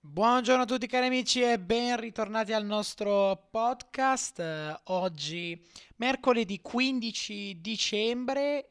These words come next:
oggi continuiamo, eh, la nostra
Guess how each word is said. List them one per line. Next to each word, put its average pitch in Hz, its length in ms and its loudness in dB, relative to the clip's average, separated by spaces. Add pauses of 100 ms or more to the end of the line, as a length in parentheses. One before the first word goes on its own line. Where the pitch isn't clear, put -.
oggi 135 540 -10
continuiamo, 202 1160 0
eh, 123 640 -12
la 104 500 -10
nostra 123 840 -10